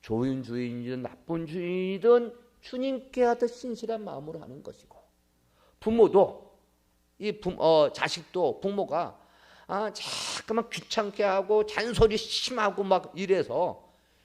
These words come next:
이런 거 할 때도 역시 어떻게? 주님께 하듯 혹은 주 안에서 그렇게 하라는 거거든요.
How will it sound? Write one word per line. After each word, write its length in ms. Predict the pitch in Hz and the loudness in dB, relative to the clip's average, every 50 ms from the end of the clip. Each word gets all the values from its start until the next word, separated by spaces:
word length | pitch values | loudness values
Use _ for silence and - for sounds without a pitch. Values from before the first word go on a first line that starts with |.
| _ _ _ | _ _ _
이런 320 | - 262 269 277 277 269 262 | 2 10 10 10 10 10 8
거 80 | 254 | 6
할 260 | - - 226 208 - | 6 6 2 -4 0
때도 380 | - 202 175 147 165 202 202 160 | 0 0 0 4 4 4 6 6
역시 300 | 135 202 - - - 233 | 6 2 2 2 4 4
어떻게? 460 | 190 127 107 - - 135 165 185 247 - _ _ _ _ _ _ _ _ | 4 4 4 0 -8 -12 -12 -12 -12 -14 _ _ _ _ _ _ _ _
주님께 520 | - 233 247 262 277 277 277 - - 269 | -4 0 2 4 2 2 0 0 0 2
하듯 640 | 240 226 220 208 214 214 208 208 - - - - _ - | 2 2 2 2 4 4 2 2 2 -10 -18 -20 _ -8
혹은 220 | 254 269 247 - | -6 -6 -6 -6
주 260 | - - 202 214 247 | -8 -6 0 2 2
안에서 640 | 262 - 196 214 208 185 - - 208 226 208 - - - _ _ _ _ _ _ _ _ _ _ _ _ _ _ _ _ _ _ _ _ _ _ _ | 2 2 0 -2 -2 -2 -2 -2 -4 -4 -4 -6 -12 -20 _ _ _ _ _ _ _ _ _ _ _ _ _ _ _ _ _ _ _ _ _ _ _
그렇게 280 | - 214 226 233 - 202 | -8 -8 -8 -8 -10 -12
하라는 280 | 196 190 147 147 147 | -12 -10 -12 -12 -12
거거든요. 380 | - - _ - - - - | -14 -16 _ -20 -20 -20 -20